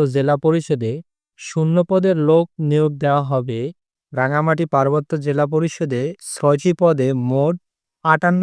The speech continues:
জনকে নিয়োগ দেওয়া হবে। এই চাকরিতে রাঙামাটি পার্বত্য জেলার স্থায়ী বাসিন্দারা শুধু আবেদন করতে পারবেন। আর পদগুলোতে নারী পুরুষ উভয় আ-, আ,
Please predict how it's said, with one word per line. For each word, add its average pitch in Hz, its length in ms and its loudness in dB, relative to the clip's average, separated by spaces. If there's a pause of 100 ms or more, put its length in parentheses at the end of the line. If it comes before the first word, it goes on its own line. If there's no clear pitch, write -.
জনকে 190 380 0
নিয়োগ 156 360 0
দেওয়া 143 240 2
হবে। 113 280 -6 (580)
এই 160 200 -4
চাকরিতে 180 600 -2
রাঙামাটি 151 540 0
পার্বত্য 143 580 -2
জেলার 151 280 0 (140)
স্থায়ী 165 320 0
বাসিন্দারা 165 600 0 (500)
শুধু 165 300 -2
আবেদন 147 420 0
করতে 151 300 -4
পারবেন। 117 460 -2 (760)
আর 131 240 0 (100)
পদগুলোতে 165 720 0
নারী 135 340 2
পুরুষ 175 400 0 (180)
উভয় 165 340 2
আ-, 151 240 -4
আ, 156 120 -6